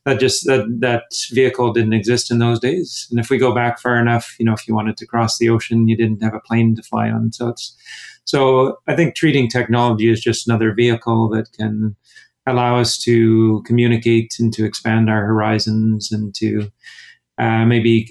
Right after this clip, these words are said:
engage creativity, creatively, uh, in ways we haven't been able to in the past, um, is maybe a more, uh, productive way to look at it versus, you know, focus on the technology and I need this new app,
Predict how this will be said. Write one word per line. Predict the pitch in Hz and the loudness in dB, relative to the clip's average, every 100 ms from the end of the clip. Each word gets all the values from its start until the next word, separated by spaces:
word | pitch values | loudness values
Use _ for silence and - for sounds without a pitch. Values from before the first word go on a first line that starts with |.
| 120 | 0
engage | 131 127 123 110 | 2 4 2 -2
creativity, | - 123 117 123 113 123 127 - - | 0 2 2 2 2 2 0 -4 -18
creatively, | - 135 135 131 139 139 127 | -2 0 2 0 0 2 0
uh, | 110 107 | 0 2
in | 110 110 | 2 2
ways | 117 113 | 2 2
we | 117 110 | 2 2
haven't | 110 113 | 2 2
been | 113 | 2
able | 110 113 | 2 0
to | 113 113 | 0 0
in | 110 | 0
the | |
past, | 110 120 190 - - 117 | -2 -4 -4 -6 -6 -2
um, | 113 113 107 110 - - - - _ _ _ | 0 0 0 -4 -6 -20 -20 -20 _ _ _
is | 127 120 110 - - - _ _ _ - | 2 4 2 -2 -8 -12 _ _ _ -4
maybe | 139 135 127 | 0 2 4
a | 120 | 2
more, | 123 123 120 120 120 - | 2 2 4 2 0 -2
uh, | 120 113 110 113 113 | 0 0 2 2 0
productive | 113 131 127 131 | 0 -4 -2 -2
way | 110 113 | 0 0
to | 113 | 0
look | 113 117 | -2 -2
at | 107 107 | -4 -6
it | 107 - | -8 -4
versus, | 113 - 113 107 98 - - - - _ _ | -4 -2 -2 -2 -4 -10 -12 -16 -20 _ _
you | 123 | 0
know, | 113 110 110 107 113 - | 2 2 -2 -4 -6 -10
focus | - 127 120 117 | -4 -2 -2 0
on | 117 113 | 2 2
the | |
technology | 110 117 113 113 110 107 110 | 0 -2 -2 -2 -2 -2 -4
and | 107 | -4
I | 104 | -4
need | 107 107 | -2 -2
this | 104 98 | -2 -4
new | 107 104 | -4 -2
app, | 101 | -6